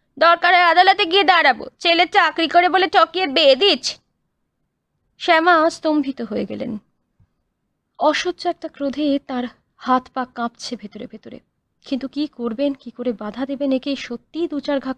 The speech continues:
কষিয়ে দেবেন কিনা কিছুতেই ভেবে পেলেন না তিনি। এ যা মেয়ে সব করতে পারে, ঘরে আগুন লাগিয়ে দেওয়াও বিচিত্র নয়। এই প্রথম তিনি ঐন্দ্রিলার আগমন প্রার্থনা করতে লাগলেন মনে মনে।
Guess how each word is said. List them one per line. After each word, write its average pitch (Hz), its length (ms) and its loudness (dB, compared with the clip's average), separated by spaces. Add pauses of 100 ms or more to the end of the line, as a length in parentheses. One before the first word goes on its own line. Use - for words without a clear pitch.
কষিয়ে 247 320 -10
দেবেন 262 240 -2
কিনা 262 260 -6
কিছুতেই 277 440 -10 (460)
ভেবে 220 300 -8
পেলেন 196 300 -14
না 185 100 -12
তিনি। 202 260 -20 (600)
এ 320 100 -4
যা 359 140 4
মেয়ে 330 260 2
সব 285 380 -4
করতে - 240 -18
পারে, - 280 -20 (380)
ঘরে 269 340 4
আগুন 247 280 2
লাগিয়ে 277 320 2
দেওয়াও 269 400 2
বিচিত্র 214 500 -10
নয়। - 200 -16 (600)
এই 311 120 -4
প্রথম 359 560 -8
তিনি 285 460 0 (400)
ঐন্দ্রিলার 269 560 2 (100)
আগমন 240 420 -2
প্রার্থনা 220 500 -10
করতে 214 280 -16
লাগলেন 214 340 -8
মনে 202 220 -8
মনে। 214 240 -16